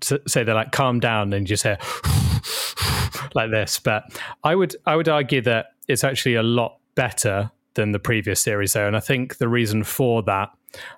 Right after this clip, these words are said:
um, from certainly the things I noticed, they've probably used, like, the examples you're using is things like, yeah, dropping an F-bomb,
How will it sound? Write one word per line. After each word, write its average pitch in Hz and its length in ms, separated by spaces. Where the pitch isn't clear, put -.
um, 107 320
from 113 500
certainly 147 420
the 110 140
things 113 580
I 117 200
noticed, 110 760
they've 113 220
probably 123 420
used, 110 360
like, 107 200
the 131 100
examples 117 500
you're 110 140
using 107 460
is 98 180
things 101 300
like, 104 120
yeah, 98 120
dropping 110 360
an 107 80
F-bomb, 101 640